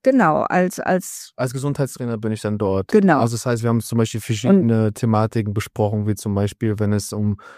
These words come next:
Speaker 2: Hüft-, Knie-, Schulterproblematiken geht oder Ausdauertraining geht.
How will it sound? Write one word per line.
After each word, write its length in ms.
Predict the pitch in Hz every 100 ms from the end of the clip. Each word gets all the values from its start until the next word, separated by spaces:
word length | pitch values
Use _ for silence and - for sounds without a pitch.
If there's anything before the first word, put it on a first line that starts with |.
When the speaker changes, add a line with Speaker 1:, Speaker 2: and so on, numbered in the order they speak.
| - _
Speaker 2:
Hüft-, 280 | 127 117
Knie-, 260 | - 123 117
Schulterproblematiken 1040 | - 127 113 104 110 107 104 107 117 104 110
geht 240 | 107 107
oder 220 | 107 107
Ausdauertraining 960 | 107 117 - 113 113 107 120 110 110 104
geht. 400 | 107 107 110